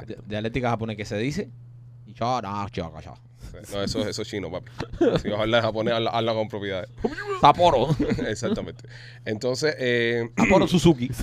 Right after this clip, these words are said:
Speaker 2: u-, es una mierda la, la serie. La serie es una
Speaker 1: Es tremenda
Speaker 2: mierda.
Speaker 1: marronga.
Speaker 2: Eh, una diplomacia del carajo ahí.
Speaker 1: Entonces ahora hay un negro
Speaker 2: Ahora
Speaker 1: que
Speaker 2: va-
Speaker 1: maneja un dragón.
Speaker 2: Eh, muy inclusiva también me parece la serie.
Speaker 1: Sí.
Speaker 2: Demasiado inclusiva. Si te pones a pensar ahora mismo,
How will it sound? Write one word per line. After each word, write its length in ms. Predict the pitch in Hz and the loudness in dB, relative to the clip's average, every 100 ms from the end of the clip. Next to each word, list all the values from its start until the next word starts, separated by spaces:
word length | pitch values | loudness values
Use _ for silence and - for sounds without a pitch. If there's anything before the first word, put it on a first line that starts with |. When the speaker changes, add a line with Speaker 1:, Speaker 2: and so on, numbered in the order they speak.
| - | 0
Speaker 2:
u-, 140 | 123 | 0
es 100 | 120 | 2
una 220 | 139 143 131 | 2 4 4
mierda 340 | 127 131 127 | 4 4 4
la, 200 | 113 104 | 2 0
la 140 | 104 | -2
serie. 300 | 101 113 104 92 | -2 -2 -2 -4
La 100 | 82 | -4
serie 340 | 104 107 101 | -4 -2 -2
es 40 | 95 | -2
una 200 | 95 160 | -2 0
Speaker 1:
Es 20 | |
tremenda 260 | 170 165 151 | 2 2 0
Speaker 2:
mierda. 100 | 131 | 0
Speaker 1:
marronga. 520 | 127 120 113 107 104 | -4 -4 -4 -6 -6
Speaker 2:
Eh, 180 | 95 95 | 0 2
una 200 | 104 117 | 2 4
diplomacia 480 | 110 104 110 117 110 | 2 2 2 0 -2
del 80 | 95 | -4
carajo 260 | 92 98 127 | -2 0 2
ahí. 140 | 101 | 4
Speaker 1:
Entonces 240 | 151 147 | 2 4
ahora 300 | 151 151 151 | 4 4 4
hay 80 | 143 | 2
un 80 | 139 | 2
negro 140 | 147 | 6
Speaker 2:
Ahora 120 | 135 135 | 8 8
Speaker 1:
que 60 | |
Speaker 2:
va- 60 | 135 | 8
Speaker 1:
maneja 220 | 131 143 | 6 6
un 60 | 143 | 2
dragón. 680 | 139 147 160 151 147 143 143 | 2 2 2 2 -2 -4 -8
Speaker 2:
Eh, 200 | 120 120 143 | -6 -4 0
muy 120 | 175 | 0
inclusiva 500 | 147 139 131 135 127 | 2 0 2 4 4
también 220 | 113 117 120 | 4 2 0
me 60 | |
parece 240 | 110 110 110 | 0 0 -2
la 80 | 101 | -4
serie. 340 | 104 107 107 | -4 -4 -6
Speaker 1:
Sí. 60 | - | -6
Speaker 2:
Demasiado 380 | - 98 - 110 | -2 -2 0 -2
inclusiva. 500 | 104 101 107 107 110 - - | -2 -4 -2 -2 -4 -10 -18
Si 100 | - | -10
te 100 | 110 | -4
pones 180 | 107 131 | 0 2
a 40 | 131 | 2
pensar 280 | 123 135 | 2 2
ahora 140 | 135 123 | 2 4
mismo, 340 | 139 127 120 | 2 2 -2